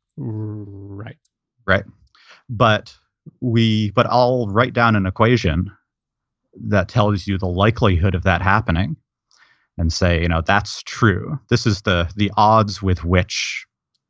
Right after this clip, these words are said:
Speaker 2: you will zoom through your chair inexplicably," even though we've never seen that happen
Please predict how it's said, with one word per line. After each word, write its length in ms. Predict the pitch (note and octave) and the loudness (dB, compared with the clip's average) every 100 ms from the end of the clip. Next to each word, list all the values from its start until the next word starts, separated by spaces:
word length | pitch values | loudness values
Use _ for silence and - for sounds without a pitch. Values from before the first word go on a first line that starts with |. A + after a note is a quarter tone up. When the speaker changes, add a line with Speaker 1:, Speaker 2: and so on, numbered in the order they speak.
| _ _ _ _ G#2+ | _ _ _ _ -2
Speaker 2:
you 260 | F#2+ G2 | -2 2
will 380 | F#2+ F2 E2 F2+ C3 G#2+ A2+ | 4 4 2 -2 -6 -4 0
zoom 320 | F#2 G#2 G2 | 4 4 4
through 220 | G2 F2 | 2 0
your 140 | D#2+ | 0
chair 460 | D2+ F#2 E2+ G#2+ - _ - | -2 0 2 0 -4 _ 0
inexplicably," 640 | F#2 - B2 A#2+ D#3+ G3+ - _ _ _ _ _ _ _ | 0 2 -2 2 0 0 -6 _ _ _ _ _ _ _
even 260 | C#3+ C#3 A2 | 0 4 4
though 160 | G2+ | 4
we've 240 | F#2 F#2 E2 | 4 2 2
never 280 | F#2+ F2+ F2+ | 2 2 0
seen 280 | - F2 | 2 2
that 180 | E2 D#2 | 2 -2
happen 460 | - E2+ - D3+ | 0 0 0 -4